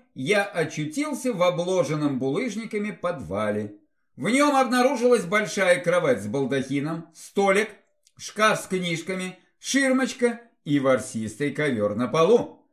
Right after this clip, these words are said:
А освещала всё это дело хрустальная люстра с шестью лампочками. И чуется мне,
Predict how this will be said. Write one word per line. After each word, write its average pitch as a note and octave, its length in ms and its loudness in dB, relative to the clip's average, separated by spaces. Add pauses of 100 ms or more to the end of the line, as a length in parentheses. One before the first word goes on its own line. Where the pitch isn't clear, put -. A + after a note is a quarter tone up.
(420)
А A3 400 0
освещала G#3+ 720 0
всё F3 160 -6
это E3 220 -4
дело C#3 340 -2
хрустальная G#3+ 800 -2
люстра B3+ 520 -2
с B3+ 60 -12
шестью A#3 440 -10
лампочками. C#3 840 -4 (300)
И A3 200 -4
чуется D4+ 680 0
мне, A3+ 460 -2